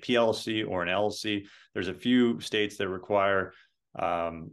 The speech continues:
how you name it, as in including your last name as a physician or just adding P L C or an L L C to it. And those are things you just have to dive in. Obviously, if you use an online registered agent or platform,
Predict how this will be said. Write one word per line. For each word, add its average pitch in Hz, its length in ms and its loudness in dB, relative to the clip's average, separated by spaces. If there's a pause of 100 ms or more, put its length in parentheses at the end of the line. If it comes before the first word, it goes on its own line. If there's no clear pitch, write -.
(160)
how 120 300 0
you 113 180 0
name 98 280 -2
it, 117 240 -6
as 92 240 -2
in 92 260 -6
including 104 340 -2
your 95 120 -2
last 95 320 0
name 101 200 -4
as 92 120 -8
a 87 40 -16
physician 98 540 -2
or 87 180 -4
just 90 280 -8
adding 87 320 -4
P 95 160 -4
L 87 240 0
C 90 280 -6
or 87 180 -6
an 87 80 -4
L 90 180 2
L 85 80 -2
C 85 240 -8
to 85 180 -8
it. 90 140 -6 (200)
And 120 80 -2
those 123 160 4
are 123 60 4
things 107 300 -4
you 98 60 -6
just 92 200 -4
have 95 140 -2
to 85 80 -14
dive 85 260 -2
in. 80 220 -8 (260)
Obviously, 123 500 2
if 104 80 -2
you 104 60 -8
use 107 220 -4
an 98 80 -8
online 101 500 0
registered 98 680 -4
agent 107 420 -2 (340)
or 90 340 -2
platform, 95 680 -4